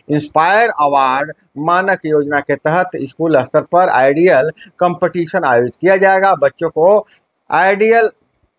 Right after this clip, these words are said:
को, बच्चों को, बच्चों के आइडियल को प्रखंड, जिला और राज्य स्तर पर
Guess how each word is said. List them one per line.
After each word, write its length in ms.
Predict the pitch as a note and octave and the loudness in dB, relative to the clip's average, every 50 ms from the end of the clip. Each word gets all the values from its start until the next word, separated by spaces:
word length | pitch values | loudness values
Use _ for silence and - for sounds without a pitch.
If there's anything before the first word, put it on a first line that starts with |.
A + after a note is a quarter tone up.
| _ _ - | _ _ -2
को, 240 | D#3 D#3 C#3+ D3+ - | -2 -2 -2 -4 -8
बच्चों 440 | - C3 C3 D#3+ D#3+ - - A3 G#3+ | -10 -4 -4 -4 -2 0 0 0 0
को, 300 | G#3+ - G3 F3+ E3+ D#3 | 0 -2 -8 -10 -6 -2
बच्चों 340 | C#3+ E3 - D#3+ - A3 G#3 | 0 0 -2 0 0 -2 -2
के 140 | F#3+ - F#3 | 0 0 -2
आइडियल 520 | - D3+ D#3 E3 E3+ E3+ G3 G3+ G#3 G3 | 0 2 0 0 0 0 0 0 0 0
को 180 | - - C3+ B2+ | 0 -4 -6 -6
प्रखंड, 600 | - - C#3+ C#3 - - F#3 F3+ D#3+ C#3+ C#3+ C#3 | -4 -4 -6 -6 -4 -4 -2 -2 0 0 -2 -2
जिला 320 | B2 D3 D3+ C#3 B2 B2 C3 | -2 -4 -2 0 0 0 0
और 220 | - - C#3 C3 | 2 0 0 0
राज्य 600 | B2 B2+ C3 C3 B2+ - - - D#3+ C#3+ C3 B2+ - _ - - - - E3+ | 0 0 0 0 -2 -4 -4 -2 0 0 0 0 -4 _ -20 -18 -8 -4 -2
स्तर 360 | E3+ D#3+ D#3+ - - F#3 D#3+ | -2 -2 -2 -2 -2 -2 -2
पर 340 | - - A2+ A2+ C3 D3+ | -2 -2 -2 0 0 -2